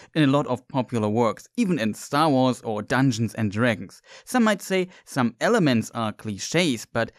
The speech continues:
it was not when Tolkien released it, nineteen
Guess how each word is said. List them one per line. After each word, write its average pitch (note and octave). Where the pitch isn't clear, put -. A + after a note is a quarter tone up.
it F#3+
was F3+
not F3+
when C3+
Tolkien C3
released C#3+
it, A#2+
nineteen A#2+